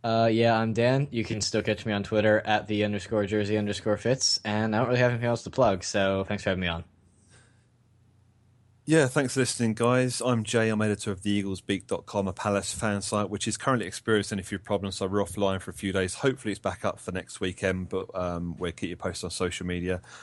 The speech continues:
Speaker 2: I also do a lot of work for Palace Fan T V, uh, which is also, uh, w-, you can catch 'em at, at Palace Fan T V on Twitter. And I'm also a football expert on the Back of the Net football show, which is a local community show, so you can catch it online or listen if you're local as well to me. Uh, and on Twitter,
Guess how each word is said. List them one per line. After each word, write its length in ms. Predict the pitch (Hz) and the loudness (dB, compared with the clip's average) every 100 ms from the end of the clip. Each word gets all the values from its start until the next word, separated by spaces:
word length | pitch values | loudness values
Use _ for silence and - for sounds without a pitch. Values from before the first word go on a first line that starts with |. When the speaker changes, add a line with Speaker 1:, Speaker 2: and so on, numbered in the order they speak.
| - - | -20 -2
Speaker 2:
I 40 | 101 | 2
also 240 | 117 113 | 2 4
do 100 | 104 | 4
a 40 | |
lot 180 | 101 92 | 6 4
of 60 | 95 | 4
work 180 | 98 82 | 2 0
for 120 | 90 | -2
Palace 300 | 104 95 - | -2 -2 -2
Fan 220 | 98 92 | -4 -6
T 200 | - 90 | -6 -4
V, 260 | 95 110 127 - | -2 -2 -4 -4
uh, 140 | 92 | -4
which 160 | 90 101 | -2 -4
is 100 | 92 | -6
also, 320 | 90 - 95 | -6 -6 -6
uh, 80 | 90 | -4
w-, 200 | 87 92 101 | -4 -6 -8
you 120 | 87 | -8
can 100 | 90 | -4
catch 300 | 98 - - | -4 -2 -6
'em 160 | 90 | -4
at, 380 | 87 85 _ - - _ - | -4 -6 _ -20 -20 _ -8
at 240 | 95 - | -8 -8
Palace 300 | - 95 90 | -8 -8 -6
Fan 180 | 92 90 | -6 -6
T 220 | - 90 | -6 -6
V 260 | 85 87 87 | -4 -4 -4
on 180 | 90 87 | -4 -6
Twitter. 420 | - 98 - 113 120 - - - | -6 -6 -2 -2 -4 -16 -20 -8
And 140 | - 104 | 0 2
I'm 60 | |
also 260 | 113 113 113 | 2 2 2
a 80 | 107 | 2
football 300 | 127 113 113 | 0 0 0
expert 320 | - - 110 | 0 0 2
on 220 | 113 110 | 2 2
the 160 | 107 107 | 2 0
Back 240 | 113 101 | -2 -2
of 100 | 120 | -2
the 80 | 117 | 0
Net 160 | 120 - | 0 0
football 300 | 143 131 120 | -4 -4 -4
show, 240 | - 87 | -2 -2
which 160 | 85 87 | -4 -8
is 80 | 98 | -4
a 40 | |
local 300 | 101 95 95 | -2 -4 -6
community 300 | 117 120 98 | -4 -4 -6
show, 240 | - 87 | -4 -2
so 160 | 80 92 | -2 -6
you 20 | |
can 60 | 85 | -6
catch 240 | 90 - | -6 -6
it 60 | 90 | -4
online 520 | 90 87 92 90 90 | -4 -2 -2 -2 -2
or 140 | 87 | -4
listen 280 | 87 - 90 | -4 -4 -6
if 120 | 85 | -6
you're 100 | 92 | -2
local 320 | 92 90 - 90 | 0 0 -2 -4
as 80 | |
well 160 | 90 90 | -2 -4
to 140 | - | -2
me. 220 | 95 95 98 - - - | -2 -2 -2 -10 -16 -2
Uh, 240 | 92 92 92 | 0 2 2
and 140 | 104 | 2
on 100 | 101 | 0
Twitter, 600 | - 104 - 110 101 98 | 0 -2 0 2 4 2